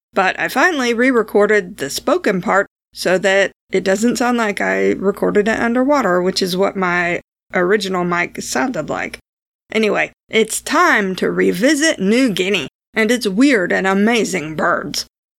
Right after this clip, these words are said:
This week, we're going to look at two dangerous birds of New Guinea. Thanks again to M is for Awesome for the suggestion. Lots of birds are pretty or cute, and that's great. But some birds are dangerous.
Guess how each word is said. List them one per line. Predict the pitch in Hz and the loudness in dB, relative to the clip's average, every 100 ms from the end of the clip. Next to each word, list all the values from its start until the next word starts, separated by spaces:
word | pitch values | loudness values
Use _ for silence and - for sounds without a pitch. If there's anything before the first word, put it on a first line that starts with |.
| _ - | _ 0
This | 381 - | 0 2
week, | 214 233 - | 2 2 -4
we're | - 196 | 0 0
going | 220 277 330 | 4 2 2
to | 190 | 2
look | 214 262 - | 2 0 -2
at | - - | -6 -4
two | 240 | 0
dangerous | 254 156 196 247 190 180 170 | 0 0 0 0 0 -2 -2
birds | - 185 180 185 | 0 0 2 -2
of | 170 | -2
New | 175 | -4
Guinea. | 160 175 160 147 - _ _ _ _ | -4 -4 -4 -6 -10 _ _ _ _
Thanks | 208 226 - | -2 0 -2
again | 208 302 311 | 0 0 0
to | - - - | -2 -6 -2
M | 190 214 | 0 2
is | 226 | 0
for | - 294 - | 0 0 2
Awesome | 359 392 202 226 | 0 0 -2 -2
for | - 208 240 | 0 2 2
the | 247 | 0
suggestion. | 262 269 226 180 147 185 - - 135 - - _ _ _ _ _ _ | 0 -2 -2 -2 -2 -2 -4 -4 -6 -8 -18 _ _ _ _ _ _
Lots | 240 440 - | 0 0 0
of | 294 190 | -2 0
birds | 208 220 233 202 | 2 2 2 0
are | 180 | -4
pretty | 175 196 226 262 240 | -2 -2 0 0 -2
or | 175 - | -2 -4
cute, | - 240 320 - _ _ | 0 2 0 -4 _ _
and | 294 330 285 | 0 2 2
that's | 247 247 - - | 2 0 -6 -6
great. | 147 147 147 - _ _ _ | -2 -2 -4 -12 _ _ _
But | 185 160 | -4 -2
some | - - 220 277 | -2 0 2 2
birds | 185 180 185 180 - _ - | 4 4 2 -2 -10 _ -2
are | 220 220 | 2 2
dangerous. | 196 190 294 285 294 277 240 196 151 - - | 0 -2 0 0 -2 -2 0 0 -2 -6 -8